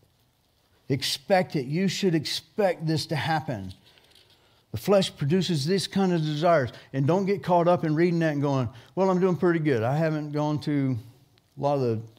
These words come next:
sexual implications that you talked about, uh, in the scriptures." Don't get into, 'cause there's some, there's, there's at least one in there for you.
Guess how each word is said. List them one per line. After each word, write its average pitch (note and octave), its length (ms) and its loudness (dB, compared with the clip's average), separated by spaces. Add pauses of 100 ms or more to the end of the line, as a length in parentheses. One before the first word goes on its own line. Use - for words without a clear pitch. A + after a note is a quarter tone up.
(100)
sexual D3 400 -2
implications F3 840 -4 (380)
that D3 120 -6
you E3+ 120 -2
talked F3+ 300 -2
about, F3+ 340 -6 (600)
uh, C3+ 180 -2
in F#3 180 0
the F3 80 0
scriptures." G#3 580 -2 (600)
Don't F#3 200 2
get G3 140 4
into, G3 180 0
'cause D#3 200 4
there's F#3+ 200 6
some, G#3 300 2
there's, F3 240 0
there's F#3 500 0
at G#3 120 0
least G3+ 240 0
one F#3+ 240 0
in F3+ 140 2
there E3+ 160 2
for D3 260 0
you. F#2+ 140 -10